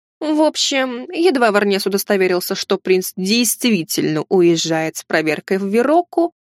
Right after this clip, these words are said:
тут же доложил обо всем Артеге, а тот связался со своим агентом на границе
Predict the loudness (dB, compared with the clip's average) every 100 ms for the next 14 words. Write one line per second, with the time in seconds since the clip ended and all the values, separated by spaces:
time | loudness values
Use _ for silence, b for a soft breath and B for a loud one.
0 | _ _ -2 -2 -2 -2 0 0 0 -2
1 | -4 -4 -2 -2 0 -4 0 -2 0 0
2 | 0 -2 -8 _ _ _ 0 2 0 0
3 | 2 2 2 0 -4 -6 -2 0 2 2
4 | 2 0 -2 -2 0 2 0 -2 -6 -8
5 | -8